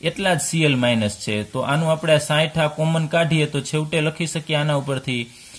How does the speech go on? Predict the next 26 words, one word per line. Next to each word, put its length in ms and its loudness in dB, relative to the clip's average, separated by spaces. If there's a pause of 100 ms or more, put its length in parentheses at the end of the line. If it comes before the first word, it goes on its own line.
(140)
કે 160 0
એન 180 2
એ 80 2
પ્લસ 360 0
નું 160 -2
પ્રમાણ 420 2 (400)
એક 320 2
છે 480 0
અને 200 -2
સી 260 -2
એલ 120 0
માઇનસ 420 0
નું 120 -2
પ્રમાણ 300 2
એક 320 2
છે, 140 -4
એક 300 0
જેમ 300 2
એક 240 0
થશે. 320 -2
તો 380 -10
એના 180 4
ઉપરથી 320 -2
એનું 140 2
સૂત્ર 440 0
બને 300 0